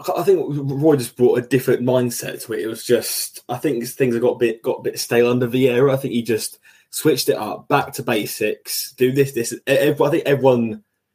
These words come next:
quite clearly knew their role. They knew what they were doing, and it just, it paid off massively. And, um, sa-, sadly, I wasn't able to be at the game, but, um, my dad said he nearly had a heart attack,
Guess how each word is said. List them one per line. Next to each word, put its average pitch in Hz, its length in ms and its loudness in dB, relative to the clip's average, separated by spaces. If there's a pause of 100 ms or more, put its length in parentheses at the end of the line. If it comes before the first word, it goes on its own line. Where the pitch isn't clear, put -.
(120)
quite 131 160 -2
clearly 120 300 2
knew 117 400 2
their 104 200 0
role. 113 360 -2
They 113 120 -2
knew 107 240 -4
what 120 220 2
they 117 120 0
were 104 120 2
doing, 110 420 0
and 110 100 -4
it 92 120 -2
just, - 480 -6 (720)
it - 320 0 (180)
paid 110 280 2
off 98 140 -6
massively. 98 600 -6
And, 104 200 -6
um, 101 360 -4 (1000)
sa-, - 220 0
sadly, 143 320 4
I 127 40 6
wasn't 135 280 4
able 117 220 4
to 107 320 2 (180)
be 120 140 4
at 98 180 0
the 107 80 -8
game, 107 320 -2
but, 107 240 -2
um, 107 260 -8 (280)
my 113 120 -4
dad 107 220 2
said 104 300 -2
he 101 100 -4
nearly 110 220 2
had 98 100 -2
a 110 40 -6
heart 107 280 -2
attack, - 500 -8